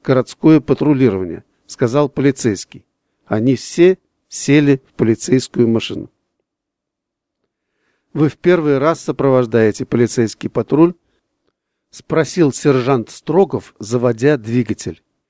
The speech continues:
«Мы никогда прежде не сопровождали полицейский патруль», ответил Паша. В этот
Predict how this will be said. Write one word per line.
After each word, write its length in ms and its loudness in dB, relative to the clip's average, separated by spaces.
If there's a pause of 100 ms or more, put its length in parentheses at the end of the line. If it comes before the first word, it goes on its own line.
(460)
«Мы 140 2
никогда 580 0
прежде 680 -2 (260)
не 220 4
сопровождали 840 0
полицейский 800 -2
патруль», 500 0 (280)
ответил 540 0
Паша. 420 -4 (1040)
В 100 -6
этот 260 2